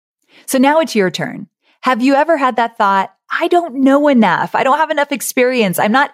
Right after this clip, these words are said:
expert enough to teach it"? Maybe you make macrame masterpieces or have perfected grooming your guinea pigs or swaddling your baby or using A I for food prepping. These are all ideas for digital courses, let me just tell you.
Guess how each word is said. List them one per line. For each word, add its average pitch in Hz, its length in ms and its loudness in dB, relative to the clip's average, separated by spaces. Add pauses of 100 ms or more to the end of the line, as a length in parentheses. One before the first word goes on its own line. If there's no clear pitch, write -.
(140)
expert 233 420 -2
enough 196 340 0
to 160 120 -4
teach 175 260 0
it"? 247 240 0 (420)
Maybe 226 300 2
you 262 140 2
make 214 560 2
macrame 185 580 2
masterpieces 170 1120 0
or 175 140 0
have 165 200 -2
perfected 190 640 -2
grooming 180 460 4
your 180 100 2
guinea 170 300 2
pigs 170 500 0
or 165 260 2 (260)
swaddling 208 680 0
your 196 140 2
baby 180 560 2
or 160 80 0
using 208 520 2
A 196 160 2
I 180 260 0
for 175 200 -4
food 202 400 -2
prepping. 190 540 -2 (140)
These 254 160 -2
are 247 260 -2
all 202 320 2
ideas 165 400 0
for 170 100 -2
digital 170 340 0
courses, 165 540 -2
let 160 140 0
me 160 80 0
just - 240 -2
tell 160 140 -2
you. 147 280 2